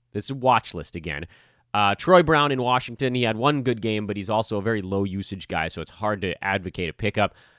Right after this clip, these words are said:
And then the other guy fighting for minutes on the wing in Washington is C J Miles.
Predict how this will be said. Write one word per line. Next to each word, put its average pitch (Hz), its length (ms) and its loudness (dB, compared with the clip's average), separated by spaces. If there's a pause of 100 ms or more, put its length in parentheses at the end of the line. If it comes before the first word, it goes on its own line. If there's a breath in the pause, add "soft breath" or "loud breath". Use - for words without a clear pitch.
(500 soft breath)
And 156 180 4
then 160 120 4
the 151 120 6
other 220 160 8
guy 127 220 2
fighting 131 300 2
for 123 120 -4
minutes 123 300 4
on 113 100 4
the 110 80 4
wing 190 220 4
in 127 80 4
Washington 110 440 4
is 104 80 0
C 156 200 -2
J 131 220 6
Miles. 117 680 0